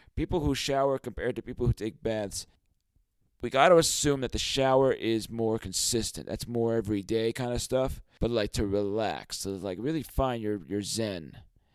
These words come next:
I would say bathtub would probably be better because you could sit in it, but, like, you're not wasting a lot of water, and you can put bubbles in it. But a shower kinda falls on you. You make a hot shower, it falls on you.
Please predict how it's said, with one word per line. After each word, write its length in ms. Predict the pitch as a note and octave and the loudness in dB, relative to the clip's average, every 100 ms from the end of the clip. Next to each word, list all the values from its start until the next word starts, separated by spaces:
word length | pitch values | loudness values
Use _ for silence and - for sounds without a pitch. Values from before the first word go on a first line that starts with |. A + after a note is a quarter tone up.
| _ _ _ _ - | _ _ _ _ -2
I 140 | G#2 | 0
would 160 | G#2+ G#2+ | 2 2
say 640 | - A#2 A2 G#2+ G#2+ G#2 - _ _ | 0 2 2 2 0 -2 -8 _ _
bathtub 640 | C3 C3 C3 - C#3+ B2 A2+ | 4 4 2 -2 0 0 0
would 140 | G#2+ | -2
probably 520 | - A#2 A2+ G#2 A2 | 0 0 -2 -4 -4
be 240 | G#2+ G#2 G2+ | -4 -6 -6
better 420 | - F#2+ C#2 C#2 | -8 -6 -6 -8
because 340 | D2+ D#2+ F#2+ F#2+ | -10 -8 -8 -8
you 60 | |
could 140 | D#2 - | -10 -6
sit 300 | - A2 F2+ | -2 -4 -4
in 80 | |
it, 200 | G2 F#2 | -10 -4
but, 140 | - - - | -4 -4 -8
like, 220 | E2 D#2 _ _ _ _ _ _ _ _ - | -10 -10 _ _ _ _ _ _ _ _ -12
you're 120 | F2+ | -6
not 240 | G#2 C#2 | -6 -6
wasting 420 | D2 G#2+ A2+ - G2 | -2 0 0 -4 -6
a 80 | |
lot 280 | E2 E2+ A#2 | -4 -2 0
of 60 | A#2+ | 2
water, 500 | A#2 B2 B2 - - _ _ _ _ _ - | 2 2 0 -2 -10 _ _ _ _ _ -12
and 160 | A#1+ | -10
you 60 | D2 | -8
can 120 | - | -6
put 140 | F#2+ - | -4 -2
bubbles 300 | F#2 A#2+ A#2+ | 0 0 -2
in 140 | A#2+ | -4
it. 100 | - _ _ _ _ _ _ _ _ - | -8 _ _ _ _ _ _ _ _ 0
But 100 | C3 | 0
a 40 | |
shower 520 | - G#3+ A3 C#3+ A#2 | 0 0 4 4 2
kinda 220 | - B2 | -2 -4
falls 580 | A2 - D3 D3 C#3 B2 | -4 -4 4 6 6 4
on 140 | G2+ F2+ | 0 -6
you. 60 | |
You 40 | G#2+ | -8
make 140 | G#2 | -10
a 40 | |
hot 220 | E2+ A2 - | -10 -10 -6
shower, 440 | - D#3 D3+ G2+ | -2 0 2 0
it 60 | E2 | -4
falls 440 | B2 A#2+ A2+ G2 | -2 -2 -2 -4
on 160 | D#2 | -10
you. 100 | B1+ | -12